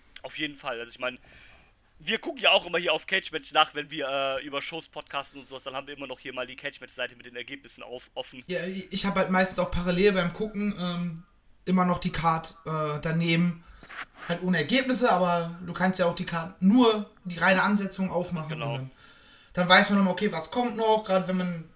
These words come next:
Speaker 2: die nicht komplett im Überblick hat. Ähm,
Speaker 1: Korrekt, korrekt.
Speaker 2: Deswegen.
Speaker 1: So. Ein
Speaker 2: Sehr
Speaker 1: Turnierma-,
Speaker 2: cool.
Speaker 1: ein Turniermatch gab es dann noch,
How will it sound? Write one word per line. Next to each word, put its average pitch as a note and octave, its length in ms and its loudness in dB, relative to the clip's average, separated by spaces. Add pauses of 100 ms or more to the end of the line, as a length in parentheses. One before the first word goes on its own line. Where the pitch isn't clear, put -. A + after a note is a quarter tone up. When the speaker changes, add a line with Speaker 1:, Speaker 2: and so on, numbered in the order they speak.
(160)
Speaker 2:
die F3 80 -2
nicht F3 200 -2
komplett F3+ 340 2
im E3+ 60 -2
Überblick F#3+ 400 2
hat. E3+ 220 -4 (840)
Ähm, D3 360 -10
Speaker 1:
Korrekt, D3 380 -6
korrekt. B2+ 360 -10 (1800)
Speaker 2:
Deswegen. C3 480 -10 (680)
Speaker 1:
So. A#2+ 100 -20 (560)
Ein E3 120 6
Speaker 2:
Sehr A3 100 0
Speaker 1:
Turnierma-, G#3+ 260 -4
Speaker 2:
cool. - 140 -10 (340)
Speaker 1:
ein F#3+ 160 2
Turniermatch G3+ 400 -6
gab E3+ 180 0
es G#3+ 100 -10
dann A#2+ 140 -6
noch, E3 260 -8